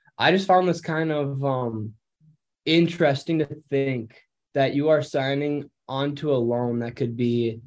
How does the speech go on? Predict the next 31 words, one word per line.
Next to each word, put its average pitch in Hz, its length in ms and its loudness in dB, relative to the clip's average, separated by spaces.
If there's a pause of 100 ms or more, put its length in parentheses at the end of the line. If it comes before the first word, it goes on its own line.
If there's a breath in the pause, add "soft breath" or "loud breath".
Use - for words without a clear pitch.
(180)
X 139 240 0
amount 135 220 4
of 123 60 4
dollars. 113 800 2
I 120 120 0
don't 123 120 0
know 120 80 -2
what 113 120 -4
the - 140 -6
average 117 240 0
university 117 420 -2
cost 143 380 0
is, 139 140 2
but 123 160 -6
say 123 180 2
fifteen 151 400 0
thousand 127 340 0
dollars 110 420 -2
a 120 40 -12
semester. 113 600 -6 (440 soft breath)
An 135 140 2
eighteen-year-old 151 840 6 (480)
signing 165 340 6
that 151 180 4
note 120 420 2
is 123 200 -4 (420)
signing 151 340 4
a 120 100 4
legal 170 480 8
document 156 800 2 (500)
to 123 220 0